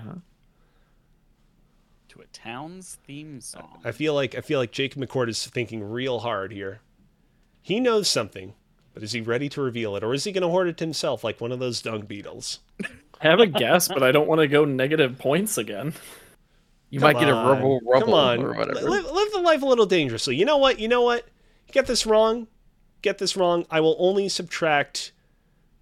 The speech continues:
Speaker 3: zero points. I'll keep your
Speaker 1: Oh.
Speaker 3: score perfectly intact. You get it right, and I will give you
Speaker 1: Is that just for Luke or for everybody?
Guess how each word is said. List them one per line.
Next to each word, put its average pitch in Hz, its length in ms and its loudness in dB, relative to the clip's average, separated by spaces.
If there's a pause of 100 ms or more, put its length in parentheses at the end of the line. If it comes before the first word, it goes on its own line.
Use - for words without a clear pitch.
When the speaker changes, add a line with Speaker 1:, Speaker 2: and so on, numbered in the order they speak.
(140)
Speaker 3:
zero 131 360 0
points. - 540 -8 (460)
I'll 117 120 -6
keep 113 180 -4
your 117 220 0
Speaker 1:
Oh. - 20 0
Speaker 3:
score 123 320 0
perfectly 165 460 0
intact. 127 400 -6
You 123 40 -6
get 131 140 2
it 131 80 -8
right, 233 380 2 (640)
and 131 100 -2
I 135 80 0
will 127 100 0
give 120 240 -4
you 107 480 -2 (200)
Speaker 1:
Is 117 60 -10
that 147 120 4
just 139 180 0
for 139 80 -2
Luke 143 240 -2
or 123 60 -8
for 113 120 -2
everybody? - 320 -6